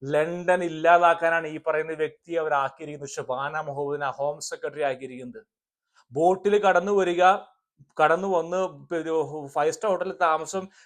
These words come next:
പിറ്റേ ദിവസം മുതൽ അവിടുത്തെ ചെറിയ പെൺകുട്ടികളെ പീഡിപ്പിക്കാൻ ശ്രമിക്കുക. ഇതാണ് അവിടെ നടക്കുന്നത്, പല സ്ഥലങ്ങളിലും നടക്കുന്നത്. പുറത്തു വരുന്ന ന്യൂസ് ഒന്നുമല്ല യഥാർത്ഥ ന്യൂസുകൾ ലണ്ടനിൽ. അവർ കരഞ്ഞ്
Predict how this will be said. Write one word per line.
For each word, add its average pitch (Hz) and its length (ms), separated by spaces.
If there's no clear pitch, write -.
പിറ്റേ 180 300
ദിവസം 196 380
മുതൽ 180 240
അവിടുത്തെ 160 360
ചെറിയ 170 320
പെൺകുട്ടികളെ 175 960
പീഡിപ്പിക്കാൻ 151 560
ശ്രമിക്കുക. 131 540
ഇതാണ് 156 300
അവിടെ 196 140
നടക്കുന്നത്, 180 600
പല 143 140
സ്ഥലങ്ങളിലും 170 460
നടക്കുന്നത്. 147 440
പുറത്തു 143 300
വരുന്ന 202 300
ന്യൂസ് 180 240
ഒന്നുമല്ല 202 300
യഥാർത്ഥ 180 360
ന്യൂസുകൾ 185 520
ലണ്ടനിൽ. 160 480
അവർ 135 160
കരഞ്ഞ് 160 600